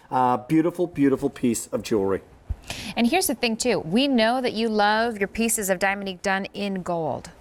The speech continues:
Speaker 2: So we want to give you those classic pieces. Maybe this becomes your replacement ring. Maybe it's your travel ring. Because, you know, when you're traveling, it sometimes adds that little bit of extra worry when you travel with your true diamonds and your true gemstones, because you're responsible for them.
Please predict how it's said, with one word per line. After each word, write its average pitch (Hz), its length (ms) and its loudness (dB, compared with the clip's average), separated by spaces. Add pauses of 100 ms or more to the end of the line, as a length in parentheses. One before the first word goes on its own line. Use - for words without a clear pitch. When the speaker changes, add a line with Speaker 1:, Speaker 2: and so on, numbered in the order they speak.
(280)
Speaker 2:
So - 160 0
we 247 120 6
want 285 180 4
to 262 60 4
give 240 280 2
you 180 280 -2
those 180 180 0
classic 214 580 -4
pieces. 233 380 -8
Maybe 240 220 -4
this 226 160 -4
becomes 208 480 -4
your 180 100 0
replacement 190 680 -2
ring. 269 320 0 (220)
Maybe 226 320 2
it's 226 160 -2
your 254 140 0
travel 220 680 -2
ring. 131 320 -10
Because, 226 300 -4
you 277 100 -2
know, 302 120 2
when 330 120 0
you're 392 100 -2
traveling, 302 580 -2 (520)
it 262 140 -4
sometimes 339 480 -2
adds 240 260 -4
that 214 180 -6
little 214 200 -6
bit 208 180 -2
of 190 180 0 (100)
extra 202 340 -6
worry 175 440 -4
when 202 220 0
you 190 80 -2
travel 190 380 -2
with 180 200 -8
your 170 120 -6
true 190 220 -6
diamonds 156 500 -2
and 165 80 -4
your 165 100 2
true 196 200 0
gemstones, 170 680 0
because 254 380 2 (180)
you're 247 160 4
responsible 277 720 0
for 139 220 -6
them. 127 260 -14